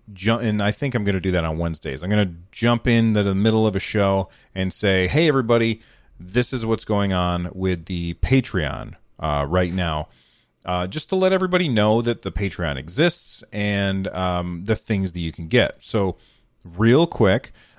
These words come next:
I wanna say thank you to all of our patrons. We are on our way. We're, we're moving towards eighty. We are sitting right around seventy-two, seventy-three as, uh, as of when I record this, uh, patrons.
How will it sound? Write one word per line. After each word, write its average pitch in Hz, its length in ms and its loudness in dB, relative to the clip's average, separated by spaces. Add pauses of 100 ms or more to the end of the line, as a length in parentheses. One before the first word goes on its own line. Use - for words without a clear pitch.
I - 80 -2
wanna 107 160 0
say 101 220 -2
thank 110 420 -2
you 127 100 2
to 113 320 2
all 95 300 2
of 117 100 2
our 139 140 4
patrons. 107 520 0
We 107 360 4
are 92 420 2
on 101 180 -2
our 117 80 2
way. 123 200 2
We're, 104 240 2
we're 101 280 0
moving 139 600 4
towards 143 680 2
eighty. 131 460 0 (320)
We 110 460 2
are 98 540 2
sitting 143 600 -4
right 127 180 2
around 123 380 2
seventy-two, 131 840 -4
seventy-three 131 880 -2
as, 110 360 0
uh, 104 280 4
as 110 160 0
of 101 100 -4
when 110 140 0
I 110 40 2
record 117 540 -2
this, 143 320 -6 (1120)
uh, 98 420 2
patrons. 135 600 0